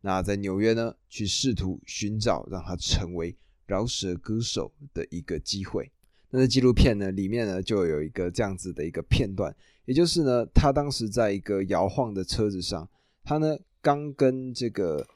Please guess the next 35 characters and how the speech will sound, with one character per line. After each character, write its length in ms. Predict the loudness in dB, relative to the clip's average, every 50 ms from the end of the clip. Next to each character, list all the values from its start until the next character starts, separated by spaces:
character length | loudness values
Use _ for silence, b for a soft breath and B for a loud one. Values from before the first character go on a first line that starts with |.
| _ _ _
其 200 | -6 -4 0 4
他 180 | 4 4 4 4
的 80 | 2
rapper 460 | 2 4 4 2 2 2 -2 -4 -6 -8 _ _
卖 260 | -4 0 2 2 2 2
完 200 | 0 -2 -2 -2
了 140 | -4 -2
他 300 | 4 4 4 4 4 -2
的 320 | -2 -2 -2 -4 -4 -6 -10 _ -12
音 160 | -8 -4 0
乐。 220 | 2 2 2 2 _ _ _ _ _ _ _
那 300 | -6 -2 -2 0 0 -2 -2
卖 160 | 0 2 2
完 160 | 2 2 0
之 160 | 0 0 0
后 200 | 2 2 2 0
呢， 120 | 0 -4 -2
他 160 | -2 0 0
在 80 | 0
车 180 | 0 0 -2 -2
上， 240 | 0 0 -2 -2 -4 -8 _ _ _ _ _ _ _ _ _ -20 -20 _ -4
这 120 | 0 0 2
时 140 | 2 4
候 140 | 4 4 4
Cooley 440 | 4 4 4 4 6 6 2 0 0
坐 180 | -2 0 2 2
在 80 | 2 2
他 120 | 2 0
的 60 | 0
旁 220 | -2 -4 -4 -4 -6
边 240 | -6 -6 -6 -4 -4
呢， 200 | -2 -2 0 -2 -2
就 240 | 0 2 2 4 4
开 240 | 4 4 4 4 2
始 280 | 0 -2 -4 -6 -10